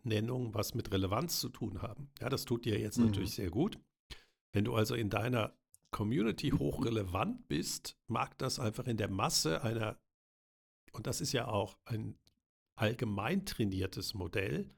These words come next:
Speaker 1: keine Relevanz
Speaker 2: Mhm.
Speaker 1: haben. Ja?
Speaker 2: Das ist so.
Speaker 1: Und das ist genau der Punkt, wie man eigentlich vorgehen kann. Chat G P T ist eben auf allgemeinen Daten trainiert. Und der nächste Schritt wird
Speaker 2: Mhm.
Speaker 1: sein, und das wird auch da, wo das Geld verdient werden wird. Ihr merkt, der Chat G P T gibt's relativ umsonst.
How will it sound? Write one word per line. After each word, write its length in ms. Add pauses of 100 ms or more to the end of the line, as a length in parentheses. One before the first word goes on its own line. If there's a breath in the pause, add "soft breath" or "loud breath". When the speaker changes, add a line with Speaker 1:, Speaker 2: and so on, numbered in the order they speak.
(400)
Speaker 1:
keine 260
Relevanz 460
Speaker 2:
Mhm. 60
Speaker 1:
haben. 160 (600)
Ja? 140 (260)
Speaker 2:
Das 140
ist 140
so. 120 (160)
Speaker 1:
Und 160
das 140
ist 140
genau 240
der 120
Punkt, 320
wie 80
man 160
eigentlich 320
vorgehen 420
kann. 440
Chat 240
G 140
P 140
T 300
ist 240
eben 220
auf 260
allgemeinen 640
Daten 380
trainiert. 560 (200)
Und 140
der 80
nächste 320
Schritt 300
wird 140
Speaker 2:
Mhm. 40
Speaker 1:
sein, 300
und 100
das 240
wird 140
auch 100
da, 260
wo 80
das 220
Geld 260
verdient 440
werden 320
wird. 340
Ihr 140
merkt, 260
der 100
Chat 220
G 140
P 100
T 160
gibt's 300
relativ 340
umsonst. 500